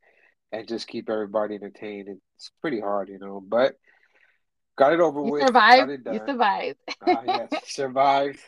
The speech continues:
Speaker 1: Uh, you know, the party, it was amazing. It was fun. Um, it wa-, it turned out a whole lot better than, than I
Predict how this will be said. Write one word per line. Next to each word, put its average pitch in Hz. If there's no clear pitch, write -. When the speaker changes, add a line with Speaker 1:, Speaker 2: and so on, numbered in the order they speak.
Speaker 1:
Uh, 123
you 120
know, 117
the 113
party, 123
it 120
was 110
amazing. 113
It 113
was 113
fun. 113
Um, 107
it 101
wa-, 113
it 117
turned 151
out 165
a 127
whole 135
lot 135
better 131
than, 113
than 117
I 110